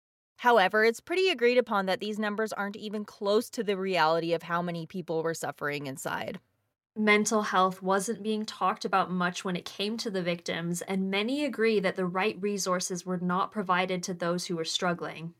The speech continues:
Speaker 1: The sheer amount of people who were affected by these attacks is honestly hard to imagine.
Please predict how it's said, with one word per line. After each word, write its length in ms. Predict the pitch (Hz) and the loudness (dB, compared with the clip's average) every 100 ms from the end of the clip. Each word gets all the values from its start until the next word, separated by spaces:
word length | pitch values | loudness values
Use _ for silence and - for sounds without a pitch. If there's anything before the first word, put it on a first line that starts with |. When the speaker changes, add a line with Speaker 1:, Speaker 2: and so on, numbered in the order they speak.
| _ _ | _ _
Speaker 1:
The 180 | 202 226 | 0 2
sheer 260 | - 240 226 | 2 2 4
amount 240 | 226 214 | 6 4
of 120 | 202 | 2
people 340 | - 202 208 202 | -4 -6 -2 0
who 80 | 196 | 0
were 120 | 190 | 0
affected 460 | 190 190 196 226 | 0 -2 -2 -2
by 160 | 190 180 | 0 0
these 220 | 180 185 | 0 -6
attacks 420 | - 170 160 - | -4 0 0 -2
is 140 | 180 165 | -8 -2
honestly 380 | 170 254 - 302 | 0 0 -2 0
hard 200 | 220 214 | 2 2
to 60 | |
imagine. 640 | 196 160 160 160 95 - | 0 0 0 0 -4 -6